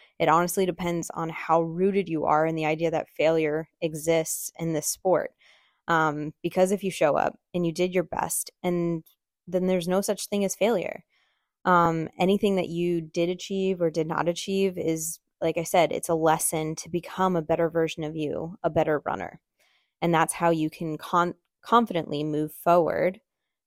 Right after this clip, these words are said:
knowing that you're making progress. Even if it's not a numerical or objective number value of progress,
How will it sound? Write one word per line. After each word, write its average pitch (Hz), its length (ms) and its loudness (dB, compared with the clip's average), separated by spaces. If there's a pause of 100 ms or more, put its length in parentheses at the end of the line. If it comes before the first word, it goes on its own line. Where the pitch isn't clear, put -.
(220)
knowing 175 840 2 (920)
that 185 120 2
you're 190 160 2
making 185 400 -2
progress. - 920 -4 (480)
Even 190 260 2
if 190 160 2
it's 180 240 -6
not 160 420 -2
a 175 80 -2
numerical 160 960 -2
or 165 160 0
objective 156 640 -4
number 156 720 0 (260)
value 151 580 -2
of - 140 -10
progress, 151 680 -2